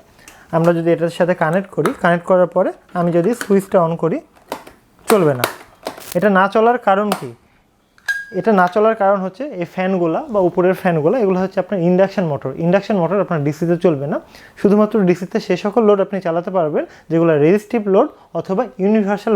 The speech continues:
মোটর। কিন্তু দেখেন আমার কাছে যে জিগস মেশিন আছে, এই জিগস মেশিনটা আমরা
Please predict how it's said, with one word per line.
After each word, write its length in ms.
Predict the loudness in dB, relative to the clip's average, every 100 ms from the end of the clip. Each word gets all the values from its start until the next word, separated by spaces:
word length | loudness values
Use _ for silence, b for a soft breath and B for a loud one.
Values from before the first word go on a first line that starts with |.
| 0
মোটর। 220 | -2 -6 -8 B B 0
কিন্তু 160 | 2 2
দেখেন 180 | 2 0 -4 -2
আমার 120 | -2
কাছে 120 | -2 -2
যে 60 | 0 0 -2 0
জিগস 240 | 0 0 0 0
মেশিন 220 | -2 -4 -4
আছে, 140 | -6 -8 B B -4 -2
এই 40 | 2
জিগস 220 | 0 0 0 0
মেশিনটা 300 | 0 -2 -2
আমরা 160 | -2 -2